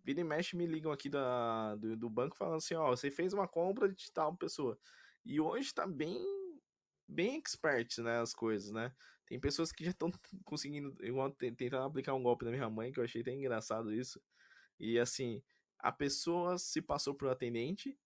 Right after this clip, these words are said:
fingiu que bloqueou o aplicativo dela, e eu falo, "Galera, se o cara tem as suas informações, C P F, conta, tudo,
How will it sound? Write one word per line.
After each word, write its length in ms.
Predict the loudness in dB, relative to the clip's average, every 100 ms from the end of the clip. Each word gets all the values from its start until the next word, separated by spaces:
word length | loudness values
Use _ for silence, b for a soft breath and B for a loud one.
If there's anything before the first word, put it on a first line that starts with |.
| _
fingiu 560 | -2 0 2 4 2
que 320 | 2 -6 -8 -8 _ _ -14
bloqueou 600 | 0 0 2 0 4 4
o 40 |
aplicativo 600 | 2 -2 -4 -4 -4 0
dela, 360 | 0 0 -2 -10 b b b b -2
e 100 | 0
eu 80 |
falo, 240 | 2 2 2
"Galera, 460 | 0 0 0 -2 -8 b b _
se 140 | -8
o 140 | -8 -8
cara 280 | -2 0 0
tem 160 | -2 -2
as 80 |
suas 180 | -2 -2
informações, 600 | -2 -4 -6 -4 -4 -2
C 140 | -2 -4
P 140 | -2
F, 340 | 0 0 -2 -12
conta, 440 | -4 -2 -2 -4 -6
tudo, 420 | -4 -4 -4